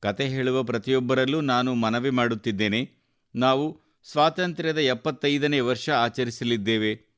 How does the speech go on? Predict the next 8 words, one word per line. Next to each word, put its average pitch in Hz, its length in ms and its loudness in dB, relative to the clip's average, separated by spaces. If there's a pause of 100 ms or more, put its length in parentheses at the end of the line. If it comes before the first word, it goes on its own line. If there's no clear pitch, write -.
(340)
ನಾವು 175 280 0
ನಮ್ಮ 170 240 0
ಕಥೆಗಳಲ್ಲಿ 151 800 0 (360)
ಗುಲಾಮಗಿರಿಯ 160 920 0
ಕಾಲಘಟ್ಟದಲ್ಲಿ 139 1040 0
ಎಷ್ಟು 131 340 0
ಪ್ರೇರಕ 151 520 2
ಘಟನೆಗಳಿದ್ದವು, 131 1040 0